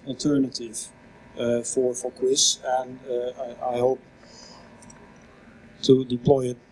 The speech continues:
before the end of the year. Uh, the, the main part will be, I've joined the,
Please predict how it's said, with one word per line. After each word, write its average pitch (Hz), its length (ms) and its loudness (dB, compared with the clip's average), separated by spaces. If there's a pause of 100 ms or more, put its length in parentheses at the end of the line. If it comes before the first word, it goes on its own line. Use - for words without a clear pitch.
(760)
before 139 320 4
the 131 140 -2
end 123 180 -4
of 123 160 -6
the 139 60 -4
year. 127 420 2 (100)
Uh, 123 200 -6 (100)
the, 127 240 6
the 127 80 0
main 147 440 4 (640)
part 147 280 4
will 151 120 4
be, 139 360 0
I've 135 300 -12
joined 147 400 2 (140)
the, 139 360 -4